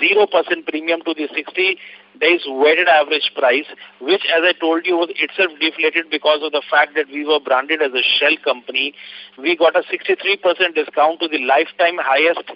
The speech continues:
price that S Q S had done earlier. And even your parent, it is not that buyback is a new turn to them. So your parent also have bought recently six million shares at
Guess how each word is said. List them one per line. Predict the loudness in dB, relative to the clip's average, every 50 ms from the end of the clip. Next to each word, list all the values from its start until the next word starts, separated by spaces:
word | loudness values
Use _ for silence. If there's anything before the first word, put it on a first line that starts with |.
| -20 -20 -20 -20 -20 -20 -20 _ _ -2
price | 2 2 4 2 2 -2 -4 -4 -2
that | -2 0 2
S | 0 -2 -2 -4 -4
Q | 0 0 0
S | 2 0
had | -2 -2 0 0
done | 0 0 0 -4 -10 -2 -2 0
earlier. | 0 0 0 0 2 0 0 -2 -4 _ -20 -20 -20 -20 _ _ 0
And | 0 0 0 -2 -4
even | -6 -2 0 0 0 0
your | 0 2 2 2 2
parent, | 0 -2 0 0 2 2 0 -2
it | -2 -2 -2
is | -2 -2 0
not | 2 0 0 2 2
that | 0 0 2 2
buyback | 2 2 2 2 0 0 0 0
is | -4 -4
a | -4 -4
new | -4 -4 -4 -4 -4 0 2
turn | 2 2 2 0 -2
to | -4 -2 0
them. | 0 0 0 -4 -6 -2
So | -2 -2
your | 0 -2 -2 0 -2 -2 -2 -2
parent | -2 0 2 2 2 2
also | 2 0 0 0 -2 0 0
have | 0 0 2
bought | 2 0 0 0 -4 -20 -20 -20 -20 -20 -14 -6 -2
recently | -2 -2 0 0 -2 -2 0 0 -2 -2 -2 -6 -18 -18 -6 -6
six | -6 -6 -4 -4
million | -2 -2 0 0 0 -2 0
shares | 0 0 2 2 2 0 0 -2 -6 -20 _ -20 -20 -20 -20 -20 -10 -2 2
at | 2 2 2